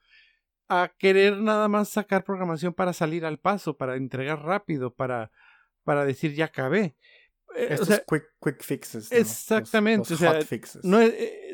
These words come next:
Speaker 1: si haces eso, eres junior. <laughs>
Speaker 2: Sí, rápido, así como quede, ya tiene que salir. No, no, no, a ver, no. Aquí lo que tenemos que hacer es negociar.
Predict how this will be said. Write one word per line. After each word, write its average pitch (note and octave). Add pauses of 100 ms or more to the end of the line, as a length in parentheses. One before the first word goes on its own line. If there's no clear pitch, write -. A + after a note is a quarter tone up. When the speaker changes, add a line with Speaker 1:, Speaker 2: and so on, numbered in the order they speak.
Speaker 1:
si G#3
haces A3+
eso, G#3
eres D3
junior. - (400)
<laughs> -
Speaker 2:
Sí, C3 (300)
rápido, D#3
así B2+
como C#3+
quede, D3
ya C#3+
tiene E3
que F3+
salir. D#3+ (300)
No, B2+
no, A#2
no, G#2
a G2+
ver, A2
no. A2+ (580)
Aquí C3
lo F3+
que D#3+
tenemos B2+
que C3
hacer B2
es A#2+
negociar. A2+